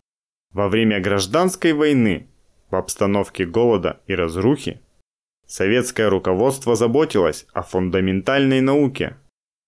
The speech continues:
начинало готовить наш ядерный щит –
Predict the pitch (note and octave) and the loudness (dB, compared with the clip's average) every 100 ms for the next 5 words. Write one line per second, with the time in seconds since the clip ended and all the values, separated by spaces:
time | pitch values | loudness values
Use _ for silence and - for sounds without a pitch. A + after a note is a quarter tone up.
0 | _ - G2 A2+ A#2 A#2+ A#2 A2+ B2+ B2 | _ -8 -4 0 2 2 2 2 2 2
1 | G#2+ G2+ F#2 - F#2+ B2 C3 B2+ A#2 A2 | 2 -2 -2 -2 -2 0 2 2 2 2
2 | - - F2+ | 0 -4 -8